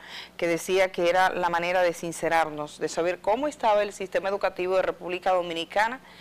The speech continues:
y cuáles, eh, iba a ser, eh, las metas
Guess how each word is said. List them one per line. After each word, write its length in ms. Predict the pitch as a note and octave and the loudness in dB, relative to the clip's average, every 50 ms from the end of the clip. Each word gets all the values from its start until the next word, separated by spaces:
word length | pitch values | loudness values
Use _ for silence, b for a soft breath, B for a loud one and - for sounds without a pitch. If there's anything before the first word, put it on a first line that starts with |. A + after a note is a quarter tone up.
| B B B B B B B B B - - | B B B B B B B B B -6 -2
y 280 | A#3 B3 C4 C4+ C4 | 0 2 2 0 0
cuáles, 560 | - - - G#3 G3 G3 G3 G#3 A3 G#3 - - | -2 0 4 6 6 6 6 4 2 0 -2 0
eh, 320 | - F#3+ F3+ F3 F3 E3+ - | 0 2 4 4 2 0 0
iba 200 | - G3 F#3+ G3+ | 0 0 0 0
a 60 | G3+ | 0
ser, 500 | G3 - - G3 F#3+ F#3 F#3 F#3 F3+ F#3 - - | -2 -2 -2 0 2 4 4 2 2 0 -2 -4
eh, 380 | F3 E3+ D#3+ D#3+ D#3 D3+ D3+ D#3+ | -4 -2 -2 -2 -2 -4 -4 -4
las 180 | D3+ D3 - | -4 -4 -4
metas 720 | D#3 E3 F3+ A3 A#3+ B3 A#3 - A#3+ A#3 A#3 A3+ - - | -4 -4 0 0 0 0 2 2 2 2 2 0 -4 -10